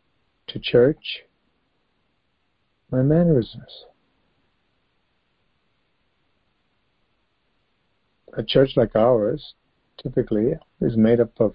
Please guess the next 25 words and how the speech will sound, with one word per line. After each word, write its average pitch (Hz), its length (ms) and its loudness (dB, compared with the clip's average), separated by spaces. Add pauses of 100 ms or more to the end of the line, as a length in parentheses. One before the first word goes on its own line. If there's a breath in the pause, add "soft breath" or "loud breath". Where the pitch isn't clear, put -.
(160)
various 113 360 2
cultures. - 640 -4 (1120)
It's - 100 -20
a 120 40 -2
beautiful, 139 480 2 (100)
beautiful, 131 520 0 (840)
uh, 113 140 -10 (1000)
miniature 139 540 2
version 120 380 2
of 110 120 -6
heaven, 123 340 -8 (1500)
the 117 100 -10
heaven 117 220 0
on 117 140 2
earth. 131 200 2 (2500)
People 143 280 2
of 107 140 0
diverse 120 400 0
backgrounds 117 580 -4
coming 117 280 -4
together 107 360 -2
as 98 100 -8
one, 110 300 -2
not 135 200 0
just - 260 -2